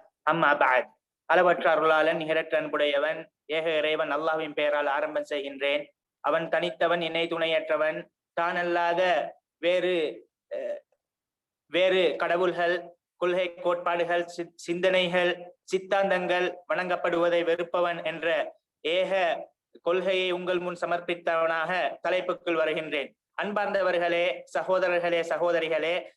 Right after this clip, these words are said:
ரமதானில் ஒரு முஃமின் என்ற தொடரை நாங்கள் பார்த்து வருகின்றோம். இன்று உங்களுக்கு அந்த தொடர், தொடரில் ஒரு சில தகவல்களை உங்களோடு பகிர்ந்து கொள்ளலாம் என நினைக்கின்றேன். அன்பார்ந்தவர்களே,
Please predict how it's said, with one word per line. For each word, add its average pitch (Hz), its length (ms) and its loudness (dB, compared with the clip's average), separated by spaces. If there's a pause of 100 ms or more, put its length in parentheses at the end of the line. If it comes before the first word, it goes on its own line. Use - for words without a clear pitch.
(140)
ரமதானில் 202 720 0
ஒரு 170 180 0
முஃமின் 196 500 -2
என்ற 170 260 -2 (360)
தொடரை 196 340 2
நாங்கள் 170 480 -2
பார்த்து 175 340 -2
வருகின்றோம். 165 580 -2 (400)
இன்று 214 360 0 (400)
உங்களுக்கு 202 880 0
அந்த 185 260 -2
தொடர், 202 480 0
தொடரில் 196 520 2
ஒரு 190 180 0
சில 196 160 -2
தகவல்களை 202 580 0
உங்களோடு 190 680 0
பகிர்ந்து 202 380 -4
கொள்ளலாம் 180 400 0
என 170 120 -2
நினைக்கின்றேன். 165 640 -4 (360)
அன்பார்ந்தவர்களே, 202 800 2